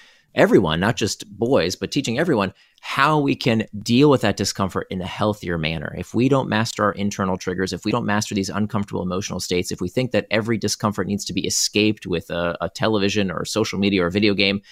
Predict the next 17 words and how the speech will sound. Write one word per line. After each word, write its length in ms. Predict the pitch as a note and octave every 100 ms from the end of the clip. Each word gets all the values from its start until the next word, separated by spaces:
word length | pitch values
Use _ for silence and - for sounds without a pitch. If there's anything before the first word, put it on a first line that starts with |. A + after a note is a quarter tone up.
| - -
that's 220 | B2+ -
what 80 | A2+
we 100 | G#2+
will 140 | G2+
continue 340 | - F#2 F2+
to 120 | E2+ F#2
do. 280 | E3 A2 - _ _ -
We 140 | A#2
need 140 | B2 C#3+
to 80 | A2+
teach 260 | - C#3+
ourselves, 580 | G#2+ G#2 - D3+ A2 F2+
as 160 | D#2+ -
well 200 | C3+ G3
as 100 | G2+
our 100 | D#2+
children, 440 | - E2+ E2 E2